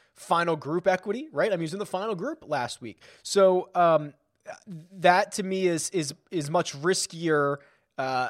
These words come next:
and much better suited for an outright than it is for a, a, uh, a D F S or, like, a one and done or something that you wanna make sure you,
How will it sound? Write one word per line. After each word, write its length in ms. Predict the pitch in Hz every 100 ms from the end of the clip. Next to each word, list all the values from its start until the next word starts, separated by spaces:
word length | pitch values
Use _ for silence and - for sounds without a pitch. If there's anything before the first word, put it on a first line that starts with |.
| -
and 160 | 160 156
much 180 | 175 -
better 220 | 160 151
suited 300 | - 175 156
for 120 | 147
an 80 | 143
outright 420 | - 165 160 151 139
than 120 | 139
it 80 | -
is 240 | 151 139
for 300 | - 147 139 -
a, 500 | 139 131 127 123 120 _ _ _ _ -
a, 320 | 131 131 123
uh, 360 | 117 113 110 104 - 127
a 60 | 135
D 200 | 117 160
F 160 | 147 -
S 360 | 151 143 -
or, 100 | 127
like, 200 | 123 123
a 20 | 120
one 260 | 143 160
and 80 | 151
done 180 | 143 131
or 60 |
something 320 | 123 147 139 131
that 120 | 127
you 120 | 127
wanna 280 | 131 131 120 _ -
make 200 | 143 131
sure 120 | 139
you, 200 | 127 123